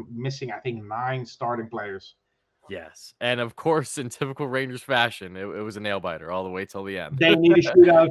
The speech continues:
Speaker 1: to win, but they win the shootout two nothing. Uh, so, um, Shesterkin gets some revenge on Georgiev for that loss earlier at the
Speaker 2: Yeah, and
Speaker 1: Garden.
Speaker 2: Georgie had a phenomenal game, too. Have to give him
Speaker 1: Mm.
Speaker 2: credit. I mean, <laughs> he's, he, you'd have to imagine, of course, he has a chip on his shoulder when he's playing this Ranger team.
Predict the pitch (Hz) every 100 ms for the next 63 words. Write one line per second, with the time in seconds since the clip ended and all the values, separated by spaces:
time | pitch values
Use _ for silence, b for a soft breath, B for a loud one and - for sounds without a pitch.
0 | - - 151 185 190 185 180 151 147 -
1 | 143 135 151 147 139 135 147 143 139 151
2 | 147 139 147 139 139 135 123 123 120 120
3 | 117 131 117 117 113 _ - 120 113 110
4 | 107 _ _ 131 143 135 - 139 139 135
5 | 131 131 - 131 127 120 131 123 135 127
6 | 123 135 135 131 135 135 123 120 120 127
7 | 131 - 131 127 123 127 107 101 127 127
8 | 156 151 175 160 127 - 123 120 120 117
9 | 104 107 104 98 - 98 98 107 - 107
10 | 101 110 101 92 85 _ 104 107 101 95
11 | 156 123 131 - - 143 160 143 147 139
12 | 151 151 135 120 117 104 107 101 139 135
13 | - _ B B B 127 123 117 110 143
14 | - 120 110 - 113 101 98 98 104 101
15 | 110 107 98 92 104 101 92 90 101 87
16 | 80